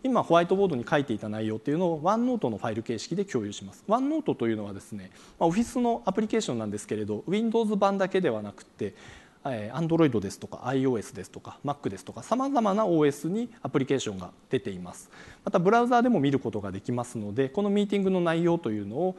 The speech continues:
えー、ノートの形式で様々なデバイスを持っている方に共有することができます。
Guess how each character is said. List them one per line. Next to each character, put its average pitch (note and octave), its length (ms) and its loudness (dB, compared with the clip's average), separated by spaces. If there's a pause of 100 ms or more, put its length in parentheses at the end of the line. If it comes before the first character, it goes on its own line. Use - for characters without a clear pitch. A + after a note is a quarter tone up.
(260)
え G2+ 140 -4
ー、 - 20 -4
ノ F#3+ 160 2
ー - 20 -
ト E3+ 100 2
の C3+ 120 0
形 C#3+ 180 2
式 E3 220 -4
で G#3+ 80 0
様 G3+ 240 -2
々 D3+ 260 0
な G2+ 220 -8
デ B2 100 0
バ B2 140 2
イ A#2 40 -6
ス - 140 -10
を A#2 40 -2
持 A#2+ 120 -2
っ A#2 40 -6
て - 160 -6
い A2 40 -2
る G2+ 80 -8
方 - 280 -2
に F3+ 120 0
共 A#2 240 -2
有 G#2+ 80 -2
す - 160 -12
る G2 80 -12
こ B2+ 120 -8
と - 100 -2
が G3 120 0
で G2 120 -14
き - 100 -16
ま E2 140 -18
す。 - 100 -20